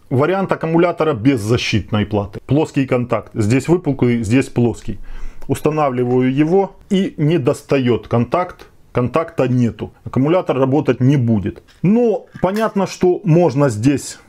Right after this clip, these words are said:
это все дело поподгибать, будет доставать. Но если производитель так сделал, говорит о том, что в плате защиты не предусмотрена, скорее всего, защита от, э, низкого разряда аккумуляторов и от перезаряда. Поэтому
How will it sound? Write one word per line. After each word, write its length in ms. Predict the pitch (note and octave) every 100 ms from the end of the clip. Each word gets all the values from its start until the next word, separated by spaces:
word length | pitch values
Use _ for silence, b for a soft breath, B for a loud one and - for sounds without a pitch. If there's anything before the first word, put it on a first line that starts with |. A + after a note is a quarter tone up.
| _
это 220 | B2+ C3
все 180 | C#3 D3+
дело 280 | C3+ D3 C#3
поподгибать, 800 | C3+ D3 E3 D#3 F#3 A3+ A3+ - -
будет 400 | B2+ C3+ C3 C3
доставать. 640 | B2+ C3+ E3 E3+ G3+ F#3+ _ _
Но 400 | C#3 E3+ D3 - _ _
если 560 | - D3 D3 D3+ D3 - _ -
производитель 640 | C#3+ C#3 C#3 C#3+ C3+ B2+
так 200 | A#2+ C#3+
сделал, 360 | A#2+ D3+ G3+ F3+
говорит 380 | C#3 C#3 C#3 C3
о 60 |
том, 200 | C#3+ F#3
что 220 | D#3+ - D3
в 80 |
плате 320 | - D3+ D3 A#2+
защиты 440 | C#3 - F#3 D3
не 120 | C#3
предусмотрена, 880 | C3 C3+ B2 - D#3+ E3+ D3+ C#3+ C3+ B B B
скорее 400 | - C3 C3+ C#3+
всего, 300 | A#2+ B2+ C3
защита 580 | A#2 C3+ - C#3 - A#2 -
от, 300 | C3+ - - -
э, 180 | A#2
низкого 440 | A#2+ G3+ - G3 F#3+
разряда 440 | F3+ E3 F3 D#3+
аккумуляторов 760 | D3+ D3+ D3+ D3 C#3 C3 A#2+ - -
и 180 | F3
от 260 | F#3 D#3+ -
перезаряда. 800 | D#3 D#3 D3+ C#3+ C3+ A#2 F#2+ F#2+ b b b -
Поэтому 600 | - D#3+ E3+ D#3 D3+ C#3